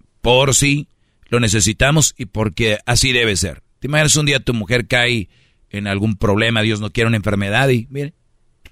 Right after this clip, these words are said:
a ver, entonces es bien importante que no crean que el lavar, planchar,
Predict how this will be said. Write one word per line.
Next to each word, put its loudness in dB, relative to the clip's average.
a -6
ver, 0
entonces 0
es 0
bien 2
importante 0
que 0
no 0
crean 2
que 0
el -2
lavar, 2
planchar, 2